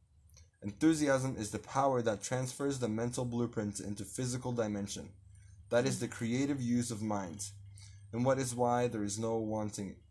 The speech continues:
and that is the creative use, yeah. You cannot manifest, wait, wait. That is the creative use of mind,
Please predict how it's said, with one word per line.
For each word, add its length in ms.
and 380
that 260
is 440
the 80
creative 520
use, 480
yeah. 160
You 100
cannot 320
manifest, 840
wait, 220
wait. 260
That 220
is 120
the 80
creative 500
use 440
of 160
mind, 460